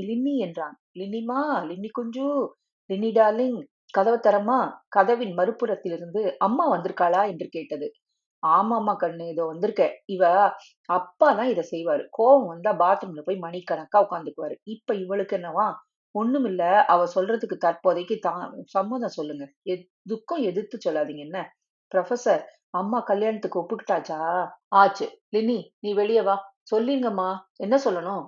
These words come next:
"நீ என்ன சொன்னாலும் அதுக்கு சம்மதம்னு. அது ஒரு மாதிரி பொண்ணு. எனக்கு தெரியாதா என்ன?" "லின்னி, லின்னி கண்ணு, நீ சொல்றதெல்லாம் சரிம்மா, சம்மதம்மா, வெளியே வந்துரு." "அவ அப்பா ஒரு தடவை வாட்டர் டேங்க் மேல ஏறி உட்கார்ந்துகிட்டாரு." "இதுவும் வாட்டர் டேங்க் தான்.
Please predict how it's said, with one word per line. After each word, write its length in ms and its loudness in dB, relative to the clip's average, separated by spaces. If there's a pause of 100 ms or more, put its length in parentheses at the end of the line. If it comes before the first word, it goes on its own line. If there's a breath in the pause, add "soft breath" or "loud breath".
(120)
"நீ 160 -8
என்ன 340 0
சொன்னாலும் 400 0
அதுக்கு 260 -2
சம்மதம்னு. 600 -4 (120)
அது 200 -2
ஒரு 120 -4
மாதிரி 400 -2
பொண்ணு. 300 -6 (440)
எனக்கு 280 0
தெரியாதா 420 2
என்ன?" 180 -4 (240)
"லின்னி, 360 -4 (260)
லின்னி 260 -4
கண்ணு, 260 -2 (260)
நீ 100 -8 (100)
சொல்றதெல்லாம் 580 2
சரிம்மா, 440 0 (240)
சம்மதம்மா, 580 2 (140)
வெளியே 280 2
வந்துரு." 300 -2 (500)
"அவ 240 8
அப்பா 400 4
ஒரு 140 -2
தடவை 280 6 (120)
வாட்டர் 360 4
டேங்க் 220 0
மேல 220 0
ஏறி 240 0
உட்கார்ந்துகிட்டாரு." 540 -6 (380)
"இதுவும் 360 -2
வாட்டர் 300 8
டேங்க் 320 4
தான். 260 -4